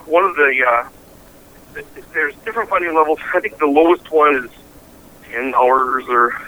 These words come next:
something like that. It goes up to ten thousand. So if you're a deep-pocketed, uh, person, then we'd sure appreciate that. But, uh, but at, at each level of donation, we have a list of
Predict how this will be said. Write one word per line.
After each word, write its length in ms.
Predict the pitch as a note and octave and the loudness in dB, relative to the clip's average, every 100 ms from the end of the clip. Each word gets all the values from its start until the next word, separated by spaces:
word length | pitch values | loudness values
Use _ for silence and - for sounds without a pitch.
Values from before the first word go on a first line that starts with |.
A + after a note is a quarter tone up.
| - | -6
something 180 | B2+ C3+ | -2 0
like 140 | B2 | 4
that. 260 | B2 C3 - - - - | 4 4 0 -18 -16 -2
It 60 | |
goes 180 | - A3+ | 2 2
up 80 | G#3+ | 2
to 160 | - | -4
ten 160 | F3 C#3+ | -4 -2
thousand. 380 | B2+ A#2 - - - - - - | 0 -4 -6 -16 -20 -20 -20 -10
So 260 | A#2 A2+ - - - - - - | -8 -8 -12 -20 -20 -20 -20 -18
if 180 | A2+ - | -16 -10
you're 160 | B2+ C3 | -2 -2
a 60 | |
deep-pocketed, 720 | C#3 C#3+ - B2+ C3 B2+ A#2+ B2 | -2 -10 -4 -4 -2 -4 0 2
uh, 200 | A2+ A2+ - - | 4 2 -4 -2
person, 380 | D3+ - A2+ | -2 -2 -4
then 180 | A2 A2 | -2 -2
we'd 160 | A#2 A2+ - - - - | -4 -10 -16 -20 -20 -6
sure 180 | - C#3 | 0 0
appreciate 380 | - - C3 | 0 -4 0
that. 260 | C#3+ B2 - - - - - - | 2 2 0 -10 -20 -20 -20 -12
But, 240 | C3 B2 C3+ | -8 -4 0
uh, 160 | B2 B2 - - | 0 -2 -12 -14
but 140 | - | -8
at, 280 | C#3+ D#3 E3+ | -6 -4 -4
at 100 | F3+ | -6
each 200 | A3+ F3 | -6 2
level 420 | F3 F#3+ F3 D#3 | 4 4 2 2
of 260 | C#3+ B2+ - - - | 0 0 -8 -18 -8
donation, 480 | C#3+ D#3 F#3+ - C3+ | -4 -4 -6 -8 -10
we 120 | C3+ | -4
have 180 | C#3 B2+ | -2 -2
a 60 | |
list 360 | B2 C#3+ - - | -2 -4 -4 -2
of 220 | A#2+ A2+ | 0 0